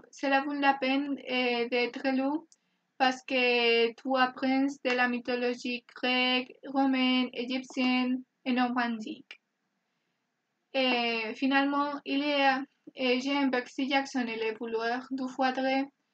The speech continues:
euh, parce qu'il y a un personnage féminin, euh, très important, Annabeth est un fille, euh, très intelligente et fort, indépendant, valeureux.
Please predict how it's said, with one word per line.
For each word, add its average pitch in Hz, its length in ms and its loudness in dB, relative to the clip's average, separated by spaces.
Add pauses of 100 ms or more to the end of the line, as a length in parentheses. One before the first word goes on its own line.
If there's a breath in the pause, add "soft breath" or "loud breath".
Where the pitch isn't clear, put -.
(600)
euh, 254 380 4
parce 262 200 -2
qu'il 269 240 0
y 294 60 2
a 285 80 4
un 277 180 4
personnage 269 680 2 (160)
féminin, 262 460 2 (180)
euh, 240 320 -2
très 240 440 2
important, 247 680 2 (300)
Annabeth 277 640 2
est 262 120 -2
un 254 220 2
fille, 277 420 -2 (840)
euh, 240 720 2
très 262 300 2
intelligente 285 1160 0
et 262 220 0 (140)
fort, 247 500 0 (180)
indépendant, 262 960 0 (460)
valeureux. 269 600 2